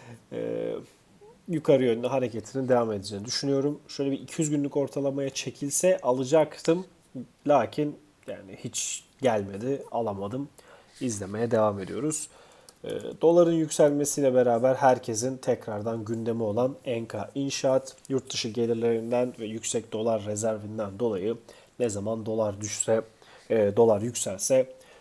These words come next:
borsacıların, yatırımcıların gözdesi oluyor Enka ve sıfır kırk üç ile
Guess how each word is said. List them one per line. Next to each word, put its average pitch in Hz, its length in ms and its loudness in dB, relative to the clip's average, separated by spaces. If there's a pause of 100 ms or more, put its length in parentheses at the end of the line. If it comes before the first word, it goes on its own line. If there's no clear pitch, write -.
(160)
borsacıların, 113 760 2 (440)
yatırımcıların 117 800 0 (240)
gözdesi 117 460 2
oluyor 95 280 -8 (120)
Enka 139 460 4 (460)
ve 135 300 6
sıfır 151 360 -2
kırk - 340 -6
üç - 200 -4
ile 127 320 4